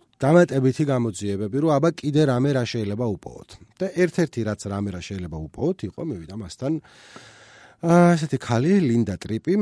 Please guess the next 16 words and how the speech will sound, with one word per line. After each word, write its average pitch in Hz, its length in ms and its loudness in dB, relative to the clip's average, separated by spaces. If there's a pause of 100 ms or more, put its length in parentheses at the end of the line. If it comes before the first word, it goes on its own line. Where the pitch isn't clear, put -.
(180)
რომელიც 120 480 0
იმ 135 180 -4
დროს 107 260 -2
იყო 95 240 -6 (400)
მონიკა 104 360 -4
ლევინსკის 90 420 -10
მეგობარი. 104 580 -2 (520)
მონიკა 175 260 -4
ლევინსკის 90 340 -10
რო 87 120 -14
ეგონა, 90 420 -8
რომ 80 140 -12
იყო 73 160 -16
მისი 80 220 -14
მეგობარი, 82 440 -12
სინამდვილეში 69 600 -16